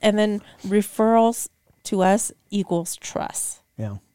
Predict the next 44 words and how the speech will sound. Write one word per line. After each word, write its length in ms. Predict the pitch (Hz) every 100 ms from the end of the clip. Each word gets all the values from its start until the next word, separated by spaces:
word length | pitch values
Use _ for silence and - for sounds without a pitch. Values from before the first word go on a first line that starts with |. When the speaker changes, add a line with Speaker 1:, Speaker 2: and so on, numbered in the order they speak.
| _ _ _ - - - -
Speaker 2:
And, 180 | 165 165
and 180 | 175
to 80 | 165
be 160 | 180 196
clear, 240 | - 156
it's 140 | 135 -
not 280 | 160 143 -
compensation. 840 | 151 127 123 - 127 - 104 123 -
Speaker 1:
Yeah. 180 | 196 156
Speaker 2:
But 160 | 139 135
it, 160 | 139 -
it 120 | 156
is, 300 | 143 127 110 - 104 131
lets 400 | 151 160 139 160
us 220 | 131 -
know 400 | 143 139 127 120
that 160 | 127
we're 380 | 135 135 131 120
doing 500 | - 131 135 120 113
our 120 | 107
job, 360 | 104 98 - 110 _
or, 200 | 160 156
or 300 | 160 185 156
that 240 | 147 143 147
you're 260 | 147 131 -
Speaker 1:
And 140 | 208 185
that 140 | 180
you're 120 | 190
happy 400 | 180 185 - 185
Speaker 2:
that 100 | 170
Speaker 1:
with 120 | 170
Speaker 2:
you're 80 | 156
happy. 440 | 131 123 113 104 104
Speaker 1:
the 120 | 135
Speaker 2:
Absolutely. 400 | 123 127 160 208 120
Speaker 1:
job 160 | -
that 160 | - -
we're 140 | 160
doing 280 | 156 - -
for 180 | - -
you. 200 | - - - - - - - - - - - - - - - _ _ _ -
Speaker 2:
You 320 | - 226 208
know, 80 | 170
one, 560 | 165 185 202 226 214